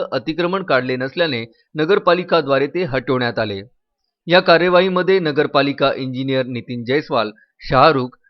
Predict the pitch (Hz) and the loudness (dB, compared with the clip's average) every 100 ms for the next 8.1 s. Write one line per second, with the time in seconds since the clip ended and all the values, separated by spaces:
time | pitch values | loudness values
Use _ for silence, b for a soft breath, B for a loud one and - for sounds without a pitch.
0 | _ 160 156 190 190 190 160 160 165 165 | _ -6 -2 2 4 2 2 2 2 0
1 | 175 143 135 131 - 156 127 117 _ _ | -2 -4 -4 -6 -4 -2 -2 -6 _ _
2 | 139 139 160 160 185 170 156 147 156 160 | -2 0 0 -2 -2 2 2 2 0 -2
3 | 147 131 135 135 120 143 156 123 104 - | -2 -2 -4 -4 -2 0 0 -2 -4 -8
4 | _ - 131 123 117 113 117 113 110 _ | _ -8 -4 -2 0 2 2 0 -8 _
5 | _ 131 127 190 185 131 117 120 135 _ | _ -6 -4 -4 -2 -4 -4 -6 -10 _
6 | - 135 123 196 170 143 127 117 123 - | -6 -4 -4 -8 -4 -4 -2 -4 -6 -10
7 | _ _ _ _ 147 143 175 147 - 123 | _ _ _ _ -4 0 4 2 0 -8
8 | - | -8